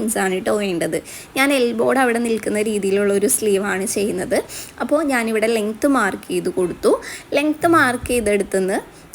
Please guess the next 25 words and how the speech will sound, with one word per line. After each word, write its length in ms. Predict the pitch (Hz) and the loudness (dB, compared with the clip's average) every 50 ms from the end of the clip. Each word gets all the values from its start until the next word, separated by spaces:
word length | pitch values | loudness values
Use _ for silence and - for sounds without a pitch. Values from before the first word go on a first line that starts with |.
| 254 | -2
ഞാൻ 120 | 254 247 233 233 | -2 0 0 0
ഇനി 140 | 226 226 240 240 | 0 0 0 0
വിഡ്ത്താണ് 500 | 247 220 233 - - - 240 220 190 185 180 | -2 -2 -4 -6 -4 0 0 2 0 0 0
ട്ടോ 100 | - 196 202 | 0 0 0
മാർക്ക് 220 | 196 190 180 196 - | 0 -2 -2 -2 -4
ചെയ്യുന്നത്. 300 | 170 185 185 180 - 190 196 | -4 -2 -2 -2 0 0 0
അതായത് 300 | 190 202 208 202 196 214 240 - - 220 | 0 0 0 0 0 -2 -4 -2 0 0
ആം 120 | 233 240 240 240 | 2 2 2 0
റൗണ്ടിന് 340 | 240 240 240 240 240 240 247 247 | 0 0 0 0 -2 -2 0 -2
വരു-, 180 | 240 220 220 - - - 233 | -2 -2 -4 -6 -4 -4 0
അവിടെ 180 | 220 226 226 226 | 0 2 2 2
വരുന്ന 200 | 226 214 220 220 220 | 2 0 0 0 2
ആ 60 | 220 220 | 2 2
ഒരു 100 | 214 262 - - | 2 0 0 2
ഷേപ്പ് 320 | 302 240 233 226 226 - | 0 0 0 0 -2 0
ഉണ്ടല്ലോ, 260 | 220 196 180 156 143 170 165 - - - - - - | 0 0 0 0 0 -2 -4 -6 -12 -16 -10 -2 -2
അവിടുത്തെ 300 | 240 247 254 262 262 269 269 | 0 0 0 0 2 2 2
ആ 20 | 262 | 2
ഒരു 100 | 247 247 226 | 2 0 -2
വിഡ്ത്താണ് 480 | 240 214 202 - - 240 226 214 196 208 214 208 | -4 -6 -8 -6 -2 0 0 0 0 -2 -2 0
മാർക്ക് 260 | 202 196 - - - | -2 -2 -2 -4 -4
ചെയ്ത് 140 | 202 190 190 190 | -4 -2 0 2
കൊടുക്കുന്നത്. 520 | 196 190 185 185 - 196 202 190 196 190 240 453 - - - - - - - | 2 2 2 0 -2 -2 -2 -2 0 0 0 0 -2 -4 -16 -16 -14 -6 -2
അതെനിക്ക്, 440 | 247 269 285 277 262 254 269 285 285 - - - 208 | 2 2 2 2 2 0 0 0 0 0 2 2 2
ഏഹ്, 420 | 214 208 208 202 202 202 202 202 | 4 4 4 2 2 2 2 2